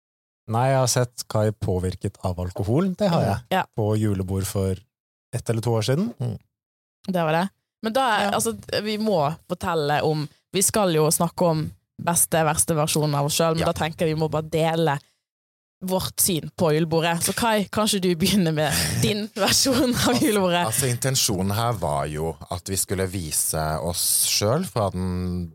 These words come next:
Speaker 3: beste siden.
Speaker 2: Og det kan jeg bare, det synes jeg vi gjorde i
Speaker 3: Ja, ja, ja.
Speaker 2: starten, i hvert fall.
Speaker 3: Og, og absolutt.
Speaker 2: Ja.
Speaker 3: Og, og dresscoden var jo klar.
Speaker 2: Ja.
Speaker 3: Det var pynta som faen.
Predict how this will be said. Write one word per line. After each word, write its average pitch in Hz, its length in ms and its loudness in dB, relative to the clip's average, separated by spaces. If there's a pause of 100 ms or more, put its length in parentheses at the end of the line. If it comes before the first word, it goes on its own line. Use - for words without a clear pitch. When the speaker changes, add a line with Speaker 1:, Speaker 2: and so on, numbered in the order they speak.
(120)
Speaker 3:
beste - 520 -6 (580)
siden. 120 480 0
Speaker 2:
Og 170 120 -6
det 277 420 0
kan 233 160 -4
jeg 220 60 -4
bare, 190 180 -6
det 208 200 0
synes - 200 -2
jeg 202 200 0
vi 160 160 -2
gjorde 156 260 0
i 135 160 0
Speaker 3:
Ja, 147 100 2
ja, - 0 -
ja. 190 160 2
Speaker 2:
starten, 143 240 0
i 131 80 2
hvert 127 120 2
fall. 226 160 2
Speaker 3:
Og, 170 80 -8 (140)
og 95 80 -2
absolutt. 175 560 0
Speaker 2:
Ja. 117 60 -4
Speaker 3:
Og, 113 160 -6
og 110 220 -2
dresscoden 113 640 0
var 107 140 4
jo 101 60 2
klar. 147 440 0
Speaker 2:
Ja. 170 160 -2
Speaker 3:
Det 110 100 2
var 107 120 0
pynta 85 540 -2
som 95 180 -2
faen. 98 640 -2